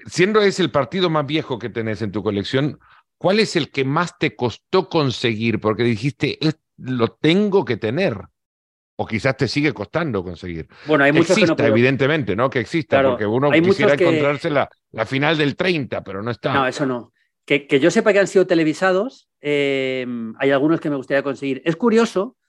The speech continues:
Speaker 2: mira, el primero que me gustaría conseguir, que no he podido conseguir nunca, que creo que, creo que en algún sitio tiene que estar, pero no hay manera, es el debut de Maradona con la selección absoluta, que es un partido contra Hungría en el setenta y siete en Buenos Aires. Ese
Speaker 1: Ujú.
Speaker 2: partido en Argentina ya no existe,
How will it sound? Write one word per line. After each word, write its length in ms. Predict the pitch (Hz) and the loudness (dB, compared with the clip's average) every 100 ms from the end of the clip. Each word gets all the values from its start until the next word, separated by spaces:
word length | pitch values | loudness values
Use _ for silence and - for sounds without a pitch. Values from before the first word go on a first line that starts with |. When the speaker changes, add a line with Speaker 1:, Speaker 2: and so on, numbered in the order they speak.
| _ _ | _ _
Speaker 2:
mira, 200 | 170 147 | 2 2
el 120 | 151 | 2
primero 280 | 143 170 226 | 4 6 6
que 80 | 220 | 6
me 80 | 196 | 4
gustaría 380 | 175 180 175 | 4 2 2
conseguir, 320 | 165 156 170 170 | 0 0 -2 -2
que 100 | 143 | -4
no 100 | 151 | -2
he 20 | |
podido 200 | 151 143 | -2 -4
conseguir 300 | 135 139 131 | -4 -6 -4
nunca, 220 | 147 143 | -2 -4
que 120 | 117 | -4
creo 160 | 120 139 | -4 -4
que, 160 | 139 120 | -4 -4
creo 200 | 135 131 | -2 0
que 200 | 135 - | -2 -2
en 120 | 139 | -2
algún 200 | 123 165 | 2 2
sitio 180 | 170 160 | 2 0
tiene 180 | 143 117 | -2 -6
que 60 | |
estar, 320 | 113 - 165 139 | -10 -4 -4 -4
pero 400 | 117 110 104 - _ _ _ | -8 -8 -10 -14 _ _ _
no 80 | 139 | -2
hay 40 | 139 | 0
manera, 260 | 143 160 | 2 2
es 220 | 156 208 180 | 0 -2 -2
el 100 | 156 | 0
debut 240 | 143 165 | 0 2
de 80 | 165 | 0
Maradona 500 | 147 143 165 175 165 | 0 0 0 -2 -4
con 140 | 151 | -6
la 80 | 127 | -6
selección 320 | 120 110 139 | -10 -6 -2
absoluta, 460 | 143 - 123 117 104 | -4 -4 -10 -8 -10
que 40 | |
es 80 | 113 | -8
un 100 | 147 | -4
partido 280 | 139 139 147 | -4 -4 -4
contra 300 | 143 127 123 | -4 -4 -4
Hungría 420 | 123 151 160 170 | -2 -2 -2 -6
en 80 | 131 | -10
el 100 | 120 | -10
setenta 360 | - 127 120 117 | -10 -10 -8 -8
y 80 | |
siete 440 | 107 147 139 165 156 | -6 -6 -2 -4 -4
en 140 | 123 | -8
Buenos 240 | 113 104 - | -8 -8 -8
Aires. 380 | 113 98 _ _ _ _ _ 98 | -8 -10 _ _ _ _ _ -10
Ese 140 | 135 165 | -2 2
Speaker 1:
Ujú. 20 | |
Speaker 2:
partido 360 | - 185 185 | 4 4 4
en 120 | 151 143 | 2 -2
Argentina 400 | - 127 170 156 | -2 -2 0 2
ya 100 | 151 | 0
no 80 | |
existe, 460 | 139 - 156 - | -2 -8 -14 -14